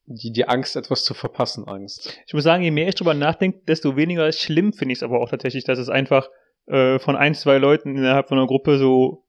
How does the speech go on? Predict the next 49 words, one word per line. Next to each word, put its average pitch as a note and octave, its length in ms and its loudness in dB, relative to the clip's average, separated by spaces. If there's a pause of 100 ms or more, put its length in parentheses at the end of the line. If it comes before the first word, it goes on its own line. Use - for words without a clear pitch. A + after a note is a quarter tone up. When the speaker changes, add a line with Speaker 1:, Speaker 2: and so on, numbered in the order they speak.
(280)
Speaker 2:
als C#3 180 -2
Initial-, C#3 540 0
also, C3 380 -2 (600)
dass C#3+ 140 -10
die D#3 100 0
einfach D3+ 180 2
irgendwas E3 240 4
initiieren. D3+ 640 0 (200)
Speaker 1:
Ja. A#2+ 160 -6
Speaker 2:
Weil C#3 80 6
ich C3+ 100 2
find's - 160 0
eigentlich D#3 200 0
fast - 200 -2
meistens E3 340 2
noch E3 140 0
schlimmer, D#3 320 -2
wenn D3 340 -2 (320)
alle D#3 200 4
eine C3 140 2
Meinung B2 280 2
haben C#3 300 2 (380)
und C#3 280 0
dann C#3 160 2
auch, C#3+ 320 2
äh, C3+ 440 4
versuchen, D#3 280 -4
die D3 80 -4
zu - 60 -12
vertreten. C3 520 0 (420)
Und C3+ 100 -6
dann C3+ 100 2
steht F3+ 240 0
man D3 80 0
auf C3 100 2
einmal C3+ 260 2
da C#3+ 160 6
und D3 200 0
unterhält D#3 280 2
sich C#3 200 -12
und C#3 140 -6
diskutiert D3 420 -2
fünfzehn C#3+ 320 -2
Minuten, C3 320 0
ob C3 60 2
man C3+ 100 4
jetzt C3+ 140 -2
chinesisch C3+ 360 0
oder B2 400 0